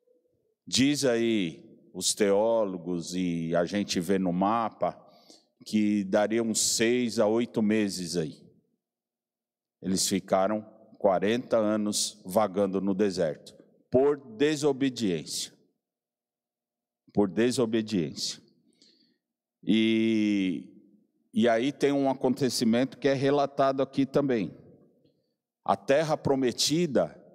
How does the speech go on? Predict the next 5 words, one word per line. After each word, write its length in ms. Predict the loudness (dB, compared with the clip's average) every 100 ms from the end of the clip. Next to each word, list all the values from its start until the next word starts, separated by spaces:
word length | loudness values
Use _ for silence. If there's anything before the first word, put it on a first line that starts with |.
| _ 0
não 300 | 2 2 0
foi 260 | 0 0
conquistada 800 | 2 -2 -2 -2 0 2 2 0
por 240 | 0 0
aqueles 1120 | 0 -2 0 2 2 0 -2 -2 -4 -8 _